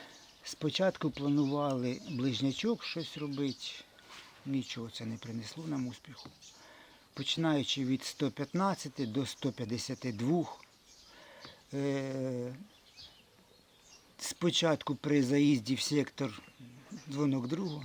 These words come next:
те, що називається. Але вся ця інформація не актуальна. Надо брати маркер, надо брати дальномір і працювати, працювати своїми руками, своїми шишками, своїм.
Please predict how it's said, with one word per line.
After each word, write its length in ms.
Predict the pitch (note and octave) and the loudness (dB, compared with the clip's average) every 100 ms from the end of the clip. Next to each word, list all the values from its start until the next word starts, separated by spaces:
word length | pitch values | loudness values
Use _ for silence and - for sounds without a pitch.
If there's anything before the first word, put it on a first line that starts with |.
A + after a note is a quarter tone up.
| - | -10
те, 100 | C#3 | -8
що 140 | - | -4
називається. 720 | B2+ A2+ A2+ A#2 A#2 A#2+ - - - - - - - | -4 -4 -6 -6 -10 -12 -16 -18 -20 -18 -16 -12 -2
Але 400 | D3+ E3 F3 D#3 - - - | 4 6 8 6 0 -10 -4
вся 340 | - F#3 F3 | 4 6 6
ця 180 | - D#3 | 6 4
інформація 960 | D3 - D#3+ E3 E3 C3+ - B2 A#2 G2 - D3+ | 4 4 2 4 4 2 -2 -2 -2 -6 -14 -4
не 320 | C#3 C3 B2 | 0 2 0
актуальна. 540 | - A#2+ G#2+ G#2+ A2+ - - - - - | -4 -6 -6 -8 -12 -16 -20 -20 -18 -4
Надо 320 | D3 C3+ A2+ | 0 0 0
брати 320 | A#2+ B2+ A#2 D#3+ | -2 -4 -2 0
маркер, 420 | F#3 D#3 C3+ - - - - | 0 0 -6 -8 -16 -16 -6
надо 340 | C#3 A#2+ G#2 | -2 -2 -4
брати 260 | G#2+ A2+ G2+ | -6 -8 -6
дальномір 580 | A#2+ A2 A#2 D3+ D3+ - - - - - - - - - | -6 -4 -2 -2 -4 -10 -20 -20 -20 -20 -20 -20 -8 -4
і 120 | C3+ | -2
працювати, 720 | - A#2 - C3+ D3 E3+ - | -2 -6 -4 -2 0 -2 -4
працювати 600 | B2 G#2+ - B2 C#3+ C3+ | -10 -10 -8 -6 -6 -6
своїми 640 | - B2+ C#3 C#3+ C#3+ A#2+ G#2+ A2 | -6 0 2 4 4 2 -2 -6
руками, 480 | - E3+ E3+ C3 A#2 - - | -4 0 2 0 -4 -12 -14
своїми 520 | - C3 B2+ A#2 A2 | -8 -2 0 0 0
шишками, 600 | - D#3+ D#3 - A2+ A2 G#2+ - - - - - - | 0 0 0 -2 -6 -8 -10 -16 -20 -20 -18 -18 -16
своїм. 680 | - - A2+ A2+ C3 C#3+ A#2+ | -12 -10 -6 -4 0 0 0